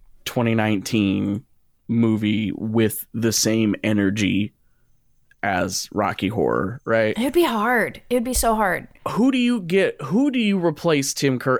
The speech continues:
Speaker 1: I mean, I hear Laverne Cox did a good ver-, did a good version of Frankenfurter in the live show,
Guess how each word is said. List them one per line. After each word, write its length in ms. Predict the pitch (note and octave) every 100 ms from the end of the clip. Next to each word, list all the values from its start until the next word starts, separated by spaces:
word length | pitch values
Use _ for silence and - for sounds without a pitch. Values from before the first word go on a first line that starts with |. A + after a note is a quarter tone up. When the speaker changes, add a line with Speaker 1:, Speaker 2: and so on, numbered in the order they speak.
| -
Speaker 1:
I 40 |
mean, 200 | D#3 D3
I 140 | - D3
hear 180 | D#3+ E3+
Laverne 380 | C#3+ C3+ B2
Cox 360 | - A2+ A2 -
did 140 | A2+ A2+
a 40 |
good 180 | A2+ G#2+
ver-, 220 | G#2+ G2
did 240 | A#2 A2+
a 20 | G#2+
good 160 | A2
version 360 | G#2+ G#2 A2 G2+
of 140 | G2+
Frankenfurter 540 | A2+ A2 A2 A2+ F#2+ G#2
in 60 |
the 80 | G2+
live 260 | F#2+ G#2 B2
show, 300 | D3+ D#3+